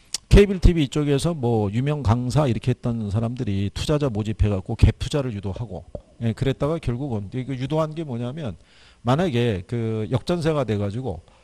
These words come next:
집값이 하락해서 전세금 빼줄 수 없으면 자기가 책임지겠다. 이런 식으로 아마 투자자를 유치한 모양이에요. 예, 그런 식으로 해서 이제 자기가 보유하고 있는 주택을 매매하거나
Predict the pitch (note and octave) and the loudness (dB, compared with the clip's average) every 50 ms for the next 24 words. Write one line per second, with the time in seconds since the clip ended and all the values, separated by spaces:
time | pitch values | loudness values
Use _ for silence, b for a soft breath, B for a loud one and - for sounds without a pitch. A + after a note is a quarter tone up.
0 | b b _ - C#3 - D3+ C#3+ - D#3+ C3 - C#3+ C#3+ C#3 C3 - C3 A#2+ - | b b _ -6 -2 0 0 0 2 0 -2 0 0 0 0 0 -2 -4 -4 -4
1 | A#2+ A2+ - B2 B2 A2+ C3 B2+ B2+ A#2+ - C#3+ C#3+ C#3 C#3 B2 - A#2 G#2 - | -6 -4 -2 -2 -2 0 -2 -2 -4 -6 -4 -4 -4 -4 -6 -8 -6 -8 -8 -6
2 | - B2 B2+ A#2+ - - G#2+ A2 A#2+ A2+ - - - D3 D#3 D3+ B2+ G#2+ G2+ F2 | -6 -8 -8 -6 -4 -2 0 0 0 -2 -2 -4 -4 -4 -4 -6 -6 -6 -6 -6
3 | - - F#2 D#2 F2+ A2 A3 B2+ A#2+ C#3 A#2+ G2+ C#3 B2+ A#2+ G#2+ G#2+ G#2+ - - | -4 -4 -4 -4 -4 -6 -4 -2 -2 -2 -2 -2 -2 0 0 0 0 -2 -4 -6
4 | - D3+ C3+ A#2+ A#2+ G#2+ G2+ G2 G2+ F#2+ - - A2+ G#2+ G2+ G2 F#2+ F2+ D#2 C#2 | -4 -4 -2 -2 -2 -2 -2 -4 -4 -4 -2 -2 -2 -2 -2 -6 -6 -6 -8 -10
5 | A1 G#1 - b b b b b b b b b - - A2+ G#2+ F#2+ F2+ - b | -10 -12 -14 b b b b b b b b b -6 -4 -4 -2 -4 -6 -10 b
6 | b b b b b - C#3+ D3+ D#3+ D3+ B2+ B2+ D3 D3 C#3+ C#3 C3+ B2 C3 G3 | b b b b b -2 2 2 2 2 2 2 2 4 4 4 4 4 0 -2
7 | F#3+ D3 B2+ A#2+ A2+ G2+ - - A2+ A#2+ A2+ C#3 C#3+ C3+ D3 D3 C#3 C3+ - - | -2 0 0 0 0 0 2 2 2 2 2 0 0 2 2 2 2 2 0 0
8 | B2+ B2 C3 B2+ B2+ B2 A#2 A#2 C3 D#3+ E3+ - - - - - - C3 A#2+ B2 | 0 0 2 2 2 2 0 -2 -2 -4 -6 -4 -6 -4 0 2 0 2 0 -4
9 | A2+ G#2 G#2+ G#2+ G#2+ G#2+ G#2+ A2 G#2 F#2 E2+ - - | -4 -2 -4 -2 -2 -2 -4 -4 -4 -8 -10 -10 -12